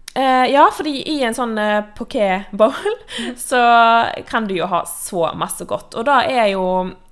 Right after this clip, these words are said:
Speaker 1: eh, på en måte basert på at du har, eh, laks, eller salmalaks, altså litt sånn rå, marinert laks, eh, gjerne.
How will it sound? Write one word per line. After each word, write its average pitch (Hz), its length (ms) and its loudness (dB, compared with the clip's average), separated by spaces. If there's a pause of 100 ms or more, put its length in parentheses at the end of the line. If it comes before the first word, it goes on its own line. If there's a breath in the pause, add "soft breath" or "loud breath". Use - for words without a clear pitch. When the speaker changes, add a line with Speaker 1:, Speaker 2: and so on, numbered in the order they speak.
(140)
Speaker 1:
eh, 202 680 -4 (240)
på 226 80 -10
en 214 80 -6
måte 220 180 -8
basert 202 500 -2
på 202 160 0
at 180 160 -2
du 190 80 -6
har, 180 380 2 (500 loud breath)
eh, 185 440 0 (240)
laks, - 360 -2
eller 220 180 -4
salmalaks, 208 640 -2
altså 226 140 -6
litt 208 120 -6
sånn 196 180 -6
rå, 180 480 2
marinert 175 680 -4
laks, - 460 -8
eh, 156 220 -4
gjerne. 147 320 2